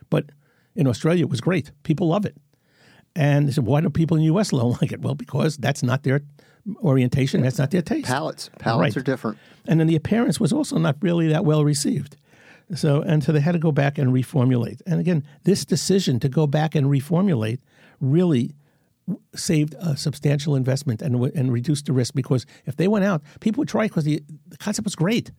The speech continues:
Speaker 1: But once you try it, you couldn't eat the pa-, product.
Speaker 2: Yeah, I think that refining process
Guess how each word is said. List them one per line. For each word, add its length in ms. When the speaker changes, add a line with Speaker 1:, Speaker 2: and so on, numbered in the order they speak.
Speaker 1:
But 100
once 200
you 80
try 240
it, 160
you 60
couldn't 260
eat 160
the 80
pa-, 220
product. 160
Speaker 2:
Yeah, 260
I 160
think 240
that 240
refining 760
process 920